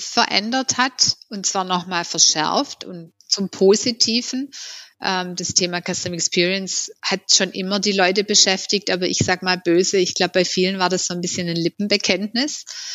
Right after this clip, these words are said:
Der Kas-, der Kunde ist Mittelpunkt und so weiter, sieht man fast in jeder Vision oder in jeder Mission.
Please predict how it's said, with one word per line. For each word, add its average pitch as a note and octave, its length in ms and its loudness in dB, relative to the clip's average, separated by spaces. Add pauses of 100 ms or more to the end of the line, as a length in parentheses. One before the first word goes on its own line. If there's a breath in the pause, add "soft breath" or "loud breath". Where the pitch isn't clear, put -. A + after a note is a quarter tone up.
(240 loud breath)
Der F#3 120 0
Kas-, F3 280 -2 (140)
der F3 100 2
Kunde F3 340 -2
ist - 200 -2
Mittelpunkt A3+ 640 2
und G#3+ 160 -4
so G3 140 -2
weiter, F#3+ 280 2
sieht G3 240 -2
man F3+ 80 -6
fast - 260 -4
in F#3 100 -6
jeder F3 280 2
Vision F3+ 300 4
oder E3+ 160 0
in E3+ 120 -4
jeder E3 240 -2
Mission. F3+ 420 0